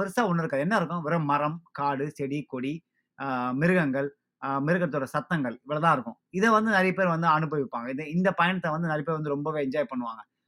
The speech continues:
அது உங்களுக்கு சந்தோஷத்தை தருதுன்னா நீங்க அதை பண்ணலாம். சில பேர் வந்து பாத்தீங்கன்னா ரொம்ப மாடர்ன், அல்ட்ரா மாடர்ன், ஆ, ஆ,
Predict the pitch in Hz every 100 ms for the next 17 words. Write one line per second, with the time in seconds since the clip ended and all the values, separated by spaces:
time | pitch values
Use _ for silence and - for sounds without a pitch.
0 | _ _ 147 196 262 214 175 170 170 180
1 | 175 127 139 131 123 190 190 160 147 123
2 | 117 117 117 - _ _ _ _ _ _
3 | _ _ _ 196 220 202 208 196 185 170
4 | 175 170 160 165 143 143 160 147 123 156
5 | 175 170 147 139 131 123 117 113 - 117
6 | 113 113